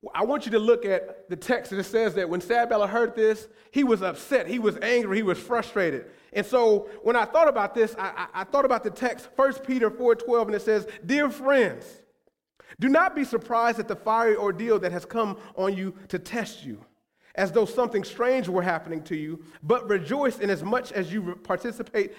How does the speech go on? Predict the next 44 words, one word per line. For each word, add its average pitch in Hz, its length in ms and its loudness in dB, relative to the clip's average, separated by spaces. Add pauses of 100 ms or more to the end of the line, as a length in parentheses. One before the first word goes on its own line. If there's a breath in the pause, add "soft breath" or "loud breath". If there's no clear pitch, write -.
(140 loud breath)
in 185 160 0
the 170 100 -2
sufferings 180 600 -2
of 180 120 -6
Christ, 185 420 -2 (1000 soft breath)
so 240 180 2
that 233 260 0
you 285 120 0
may 240 160 4
be 208 220 -6
overjoyed 233 600 2
when 196 120 0
his 202 120 -2
glory 190 380 2
is 151 80 -6
revealed." 160 560 -4 (380 soft breath)
If 170 180 -6
you 240 140 6
are 214 80 4
insulted 262 640 -2
because 226 280 -2
of 208 280 -2 (180 loud breath)
the 175 100 -2
name 247 300 2
of 226 160 0
Christ, 254 500 -2
you 208 200 0
are 143 100 0
blessed. 175 680 -2 (720 soft breath)
For 214 120 4
the 214 120 0
spirit 277 460 -2
of 214 180 0
glo-, 247 240 0
for 226 180 2
the 202 80 0
spirit 269 300 0
of 233 100 -6
glory 190 480 2 (240 loud breath)
and 185 100 -2
the 190 60 0
name 240 340 4
of 185 140 -4
God 202 320 2